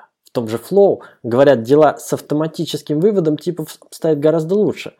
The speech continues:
но экосистема похуже. У Flow свои недостатки. Выбор конкретного инструмента статического анализа на основе типов – дело непростое. Разные команды в итоге выбирают разные инструменты.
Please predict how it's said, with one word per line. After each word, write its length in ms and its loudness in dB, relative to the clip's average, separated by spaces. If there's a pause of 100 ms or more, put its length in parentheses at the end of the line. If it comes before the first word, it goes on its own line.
(120)
но 280 2
экосистема 640 -4
похуже. 640 -8 (180)
У 60 -8
Flow 240 0
свои 280 2
недостатки. 720 -4 (380)
Выбор 280 2
конкретного 580 0
инструмента 520 -2
статического 640 -6
анализа 420 -4
на 180 -4
основе 340 -6
типов – 400 -4
дело 280 0
непростое. 640 -2
Разные 360 0
команды 380 -2
в 60 -2
итоге 280 -2
выбирают 520 0
разные 380 0
инструменты. 640 -6